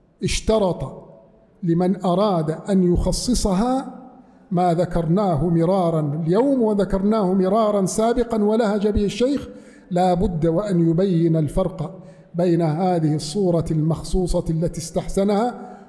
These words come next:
وبين عموم العلة أو عموم ما خص منه، وإلا عدت هذه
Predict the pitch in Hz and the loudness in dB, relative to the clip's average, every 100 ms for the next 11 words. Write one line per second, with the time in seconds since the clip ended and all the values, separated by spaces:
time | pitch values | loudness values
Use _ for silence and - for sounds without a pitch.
0 | - 190 180 185 170 160 156 160 185 175 | -4 0 2 2 2 0 2 2 2 2
1 | 180 185 - - - - - - 175 170 | 2 -2 -8 -14 -18 -20 -10 -2 0 2
2 | 180 180 170 165 190 170 156 156 175 175 | 2 2 0 0 0 2 2 2 2 2
3 | 175 175 - - - - 156 170 175 - | 0 -2 -10 -18 -20 -4 0 2 2 2
4 | 220 - 165 165 220 220 311 - - - | 0 -2 -2 0 2 2 0 -4 -14 -16
5 | - 190 208 214 196 175 170 160 208 202 | -6 -4 0 2 2 2 2 2 0 -2
6 | 156 165 - 139 233 220 202 185 165 220 | -2 0 0 0 2 2 2 0 2 0